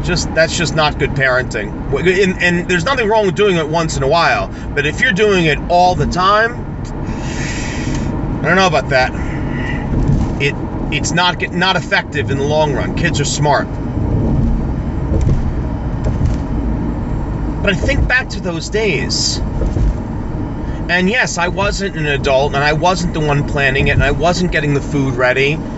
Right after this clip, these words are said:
and buying the gifts. And there probably was some level of stress, but I never knew it.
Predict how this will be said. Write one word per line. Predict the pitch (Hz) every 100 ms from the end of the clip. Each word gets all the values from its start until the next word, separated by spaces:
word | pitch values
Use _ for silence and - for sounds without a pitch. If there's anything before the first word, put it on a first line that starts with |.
| - - -
and | 147 143 139
buying | 151 156 156 151
the | 135
gifts. | 139 135 139 - - - - - - - - - - -
And | 165 185
there | 208 208
probably | 220 220 208
was | 196 196 202 -
some | - 196 185
level | 170 151 143
of | 135
stress, | - - 190 -
but | -
I | 156
never | 170 208 226 208
knew | 180 185
it. | -